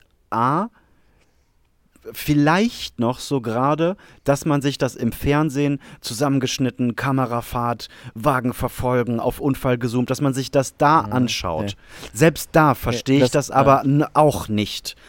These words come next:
Speaker 1: Aber wenn, dann da.
Speaker 2: Das
Speaker 1: Aber
Speaker 2: Einzige, was ich verstehen würde, ist Fahren. Alles andere, jeder andere, der daran partizipiert, jeder Zuschauer, alles, verstehe ich nicht.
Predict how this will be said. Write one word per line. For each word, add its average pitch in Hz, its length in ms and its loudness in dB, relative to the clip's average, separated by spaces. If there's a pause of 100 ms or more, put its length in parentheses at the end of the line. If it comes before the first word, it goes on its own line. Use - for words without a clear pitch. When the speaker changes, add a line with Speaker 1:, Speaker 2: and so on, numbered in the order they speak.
(100)
Speaker 1:
Aber 139 260 4
wenn, 175 220 6
dann 160 200 4
da. 101 320 2
Speaker 2:
Das 131 180 2
Speaker 1:
Aber 170 100 4
Speaker 2:
Einzige, 123 580 4
was 127 180 4
ich 180 200 0
verstehen 147 420 2
würde, 123 220 4
ist 117 340 -2 (140)
Fahren. 95 560 2 (720)
Alles 208 340 8
andere, 117 420 2
jeder 190 360 6
andere, 160 240 6
der 127 120 6
daran 131 240 2
partizipiert, 123 800 0 (320)
jeder 185 320 6
Zuschauer, 143 680 2 (580)
alles, 123 600 6
verstehe 131 320 -2
ich - 140 -6
nicht. 95 300 -12